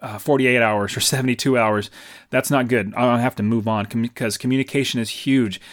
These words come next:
'Cause if I am far away where I can't see my properties, I'm trusting you. I'm trusting you to get on the ball to make sure it's working, as well as getting me the accurate information as quick as possible. So communication is absolutely key. And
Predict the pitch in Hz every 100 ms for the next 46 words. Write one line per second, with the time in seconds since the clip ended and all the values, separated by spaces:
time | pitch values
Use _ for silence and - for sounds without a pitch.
0 | - - 120 117 117 - 131 165 143 143
1 | 143 127 117 139 117 - 123 - 135 127
2 | 131 123 135 - 131 127 - 139 - 120
3 | 117 131 123 92 - - - - 120 143
4 | 135 131 131 117 120 120 117 110 107 110
5 | 113 110 - 107 - 120 123 104 95 95
6 | - - - 113 104 110 139 131 110 101
7 | - 123 117 110 127 117 117 120 117 -
8 | 120 117 120 107 104 107 104 113 107 -
9 | - 135 120 - 120 110 98 90 92 -
10 | - - - - 135 120 107 - 147 160
11 | - 156 - 131 - 131 127 120 - -
12 | - 127 131 - 120 123 120 110 - 117
13 | 98 - _ _ - - 135 120 113 107